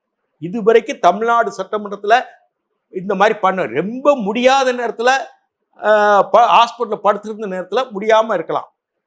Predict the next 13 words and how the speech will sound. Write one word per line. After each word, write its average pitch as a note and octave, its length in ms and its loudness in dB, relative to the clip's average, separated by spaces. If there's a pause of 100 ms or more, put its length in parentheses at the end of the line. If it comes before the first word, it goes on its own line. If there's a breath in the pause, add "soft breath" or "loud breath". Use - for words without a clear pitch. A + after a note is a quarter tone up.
(920)
புரியுதா? F3 320 -2 (540)
இ-, G#3+ 120 -14
ஒரு F#3+ 180 0
அமைச்சர் G#3+ 580 0
வந்து C#3+ 280 -8
ஸ்-, - 360 -20 (720)
சட்டமன்றத்துக்கு A3+ 680 -4
வந்து F3 180 -20
தன் A#3+ 520 -2
துறையை B3 340 4
சார்ந்த G3+ 340 -4
மானியத்தை A3 580 -6
கூட A#3 320 -2